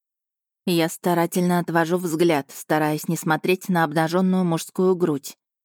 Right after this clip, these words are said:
а щеки горят огнем. Но мой взгляд случайно зацепился за его предплечье. Стоило увидеть на коже герцога уже знакомый мне рисунок в виде ветви оливы, и я мгновенно забыла обо всех неловкостях.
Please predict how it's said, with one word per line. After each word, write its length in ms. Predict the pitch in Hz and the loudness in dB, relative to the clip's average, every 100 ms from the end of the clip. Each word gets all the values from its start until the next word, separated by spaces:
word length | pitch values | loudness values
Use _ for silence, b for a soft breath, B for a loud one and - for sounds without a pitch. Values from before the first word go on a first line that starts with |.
| _ - | _ -6
а 100 | 151 | -6
щеки 360 | - 185 208 | -2 -4 -2
горят 420 | 170 170 160 160 | 0 2 2 0
огнем. 460 | 175 160 160 139 139 _ _ _ _ _ _ _ | 0 0 -2 -2 -4 _ _ _ _ _ _ _
Но 140 | 165 165 | -2 0
мой 220 | 160 156 | 2 0
взгляд 460 | 147 147 165 190 - | -2 -2 0 0 -4
случайно 540 | 175 165 185 185 180 | -2 0 0 0 0
зацепился 600 | 165 - 165 190 185 175 | -2 -2 0 0 0 -2
за 120 | 185 | 0
его 200 | 175 175 | 0 0
предплечье. 840 | - 190 - 220 180 - - 143 - _ _ _ _ _ - | -4 -4 -2 0 0 -2 -6 -6 -6 _ _ _ _ _ -20
Стоило 440 | - 170 156 156 156 | -6 0 2 4 2
увидеть 500 | 156 160 151 151 165 | 2 0 0 -2 -2
на 140 | 151 | -2
коже 260 | 175 160 156 | -2 0 0
герцога 460 | 160 160 165 147 | 0 -2 -2 2
уже 220 | 156 156 | 2 2
знакомый 460 | 156 156 - 170 165 | -2 -2 0 0 0
мне 220 | 160 156 | 0 0
рисунок 540 | 156 147 - 220 214 156 | 0 -2 0 2 2 -2
в 40 | |
виде 280 | 147 156 160 | -2 2 2
ветви 300 | 156 151 160 | 2 0 0
оливы, 500 | 156 156 156 151 147 _ _ _ _ _ - | 2 2 0 -2 -6 _ _ _ _ _ 0
и 60 | 214 | 2
я 180 | 202 | 4
мгновенно 600 | 202 185 196 190 202 196 | 2 2 2 2 2 2
забыла 440 | 190 190 170 196 185 | 2 0 2 4 4
обо 160 | 165 | 2
всех 300 | 160 - 170 | 0 -2 -2
неловкостях. 800 | 180 175 151 - 143 - 143 - | 2 2 2 -2 -8 -6 -6 -8